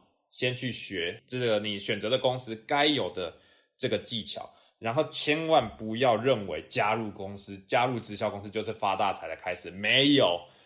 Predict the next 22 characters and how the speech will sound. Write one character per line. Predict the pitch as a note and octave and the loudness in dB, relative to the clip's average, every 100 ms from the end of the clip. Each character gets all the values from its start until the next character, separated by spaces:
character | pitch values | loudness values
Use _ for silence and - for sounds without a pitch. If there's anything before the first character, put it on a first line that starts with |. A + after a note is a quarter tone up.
| _ | _
没 | - G2+ A#2+ | -6 -2 0
有， | B2 | 0
你 | G#2 A#2 | -2 -4
就 | C3+ E3 | -2 0
是 | - D#3+ | 0 4
要 | E3+ B2+ A2+ | 6 4 0
努 | A2 G2+ | -6 -4
力 | A#2+ C#3+ - | -2 -2 -2
过 | D3 B2 | 0 2
一 | G#2 | 0
段 | A2+ B2 G#2+ | 0 -2 -2
时 | - F#2 | -6 -10
间， | E2+ G2 G2+ A2 - | -10 -2 -2 -2 -8
没 | G#2 B2+ | -4 0
有 | D#3 A#2+ | 2 2
工 | A#2+ B2+ | 2 -2
作 | C3 B2 | 0 0
不 | - G2+ | 0 -4
用 | A2+ G#2+ | -2 -2
努 | F#2+ E2 | -6 -12
力 | F#2+ G2 | -10 -8
的。 | - E2+ | -8 -10